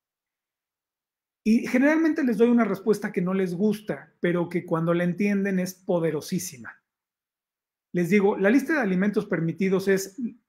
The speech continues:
alimentos naturales, sin procesar". "¿Pero cuáles son?", me dicen. "¿Cuáles son los alimentos naturales?". Y les digo, "Los que no están procesados".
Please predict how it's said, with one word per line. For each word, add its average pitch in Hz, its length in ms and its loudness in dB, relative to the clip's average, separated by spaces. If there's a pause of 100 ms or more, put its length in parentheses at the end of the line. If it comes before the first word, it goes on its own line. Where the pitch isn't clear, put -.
alimentos 208 420 0
naturales, 160 640 -4 (640)
sin 202 220 2
procesar". 175 680 -2 (880)
"¿Pero 262 260 4
cuáles 339 360 0
son?", 339 440 6
me 180 100 2
dicen. 170 400 -4 (2000)
"¿Cuáles 320 200 -2
son 311 100 2
los 277 120 2
alimentos 240 380 4
naturales?". 165 520 0
Y 180 60 -4
les 175 140 0
digo, 214 160 2
"Los 208 180 2
que 208 140 4
no 233 280 2
están 226 300 -2
procesados". 170 760 -8